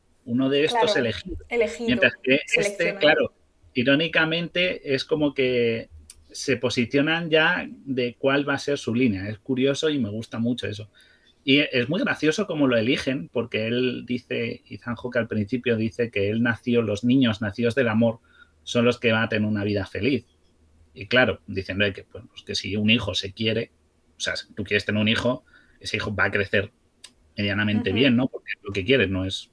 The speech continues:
Speaker 1: una carga". Pero, eh, él dice que eso ya no es así.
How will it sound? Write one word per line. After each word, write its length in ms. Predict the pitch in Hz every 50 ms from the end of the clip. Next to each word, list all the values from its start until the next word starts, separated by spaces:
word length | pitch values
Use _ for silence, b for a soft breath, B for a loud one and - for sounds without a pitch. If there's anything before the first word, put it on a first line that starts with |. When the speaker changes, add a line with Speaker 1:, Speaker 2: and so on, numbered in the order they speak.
| _ -
Speaker 1:
una 200 | 104 92 90 87
carga". 380 | 127 127 123 110 92 90 - b b b b b b b b b _ _ _ _ _ _ -
Pero, 500 | 117 117 117 120 117 117 113 123 123 -
eh, 360 | - 131 117 113 110 107 104 107 107 104 101 98 92 80 - - - - - -
él 120 | 143 127 131
dice 220 | 151 - - 151
que 100 | - 131
eso 160 | 131 - 156
ya 120 | 139 139 139
no 80 | 139 113
es 100 | - -
así. 340 | - - - 131 113 92